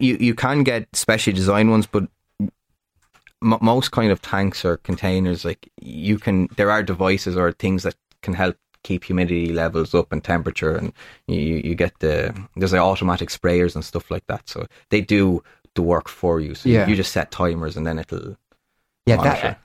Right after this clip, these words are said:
Speaker 2: that, that probably sounds a bit more expensive than maybe a
Speaker 1: Yes, when you're
Speaker 2: rabbit.
Speaker 1: going,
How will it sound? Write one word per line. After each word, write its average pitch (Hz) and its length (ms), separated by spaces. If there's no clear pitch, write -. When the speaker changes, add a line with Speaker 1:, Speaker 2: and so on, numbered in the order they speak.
Speaker 2:
that, - 60
that 151 140
probably 151 240
sounds 131 280
a 104 60
bit 117 160
more 117 200
expensive 131 640
than 131 160
maybe 110 480
a - 40
Speaker 1:
Yes, 104 400
when 101 100
you're 98 100
Speaker 2:
rabbit. 90 80
Speaker 1:
going, 95 420